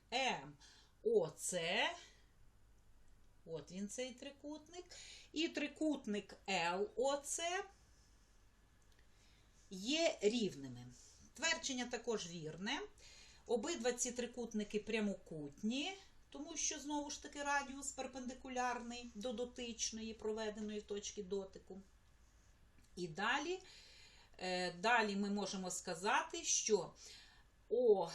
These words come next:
М і О Л — це радіуси одного і того ж самого кола, вони рівні. Оце спільне. Тому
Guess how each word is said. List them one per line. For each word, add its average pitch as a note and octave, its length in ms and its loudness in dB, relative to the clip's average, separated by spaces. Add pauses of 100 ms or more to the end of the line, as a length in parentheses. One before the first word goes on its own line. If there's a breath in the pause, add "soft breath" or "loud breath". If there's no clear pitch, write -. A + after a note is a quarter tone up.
(420 loud breath)
М E3+ 480 2 (100)
і G3+ 260 -2
О G#3 320 6
Л — F3+ 280 0
це G#3 180 0
радіуси F3 600 -4
одного F3+ 300 -4
і D#3 40 -10
того E3+ 200 -6
ж E3 60 -6
самого F3 360 -8
кола, D#3+ 200 -6
вони D#3+ 340 -4
рівні. E4+ 440 -6 (680 loud breath)
Оце - 680 2
спільне. C#3 680 -2 (400 loud breath)
Тому D#4+ 280 -2